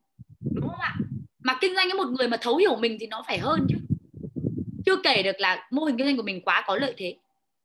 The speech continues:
Và mình chỉ cần nói một câu thôi là hỏi như thế xong bắt đầu, ờ, kết nối sâu rồi. Kết nối sâu đôi khi nó chỉ có hai ba ngày thôi. Nó giống như ngày xưa mình gặp một, một anh nào đấy mình thích ấy.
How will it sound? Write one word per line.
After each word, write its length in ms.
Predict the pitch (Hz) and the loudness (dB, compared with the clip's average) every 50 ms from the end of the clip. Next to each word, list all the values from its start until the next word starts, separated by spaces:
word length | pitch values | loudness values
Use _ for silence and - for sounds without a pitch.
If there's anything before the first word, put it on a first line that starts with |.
| _ _ _ _ _ _ _ _ _ _ | _ _ _ _ _ _ _ _ _ _
Và 80 | - 240 | 0 0
mình 120 | 262 247 233 | 2 2 2
chỉ 60 | 226 | 0
cần 180 | - 202 202 208 | -2 -2 -2 0
nói 160 | 196 196 247 294 302 269 262 - - | 0 2 2 2 -2 -2 -4 -8 -6
một 200 | 214 233 220 214 196 - | -4 -2 -2 -2 -2 0
câu 200 | - 277 269 254 | 0 0 0 0
thôi 140 | 269 247 240 | -2 -4 -4
là 180 | 226 196 - - - - _ | -4 -6 -8 -10 -18 -20 _
hỏi 240 | - 254 247 190 170 | 2 2 4 4 2
như 60 | 208 226 | 0 -2
thế 120 | 226 220 220 | -2 -2 0
xong 220 | 220 285 269 247 | -2 -2 -4 -2
bắt 100 | 240 269 | -2 -2
đầu, 280 | 262 247 220 190 - - _ _ _ _ _ | 0 0 0 0 -2 -6 _ _ _ _ _
ờ, 320 | - 180 180 175 165 156 - - _ _ _ | -8 -6 -6 -6 -6 -8 -14 -18 _ _ _
kết 160 | - 392 320 | 2 2 2
nối 220 | 302 247 196 202 233 | 2 0 0 0 -2
sâu 300 | 226 - 320 320 302 285 | 0 2 2 2 2 2
rồi. 180 | 247 202 165 - - _ _ _ _ _ _ _ _ _ - - - - - - _ - - | 0 -2 -2 -6 -8 _ _ _ _ _ _ _ _ _ -8 -6 -6 -6 -8 -12 _ -4 0
Kết 80 | - 370 294 | 0 2 4
nối 140 | 277 233 - | 4 4 4
sâu 200 | - 330 311 277 | 2 -2 -4 -2
đôi 140 | 294 320 311 | 0 -2 0
khi 140 | - 302 285 | 0 -2 -2
nó 80 | 277 285 | -2 -2
chỉ 120 | 277 294 - | -2 -2 -2
có 120 | - 190 190 | 0 -2 -2
hai 160 | - - 294 262 | -2 -4 0 2
ba 80 | 285 285 | 2 2
ngày 260 | 269 262 240 196 - | 4 2 2 0 0
thôi. 180 | 254 247 247 233 - _ - _ | -2 -2 -2 -4 -6 _ -16 _
Nó 100 | - 247 | -6 0
giống 160 | 247 254 247 | 0 2 2
như 100 | 294 320 | 2 2
ngày 160 | 302 285 240 208 | 2 2 0 0
xưa 160 | - 294 285 | 0 0 0
mình 180 | 262 254 220 | 0 0 0
gặp 180 | 208 208 - - | -2 -4 -4 -4
một, 200 | 208 196 190 - | -10 -10 -10 -10
một 200 | 202 202 196 - - | -10 -10 -10 -2 0
anh 180 | 247 277 262 | 0 2 2
nào 80 | 254 214 | 0 0
đấy 140 | - 196 214 | 0 0 2
mình 200 | 247 277 247 - - | 2 2 0 0 0
thích 100 | 403 - - | -2 -2 -2
ấy. 180 | 381 381 381 | -2 -2 -2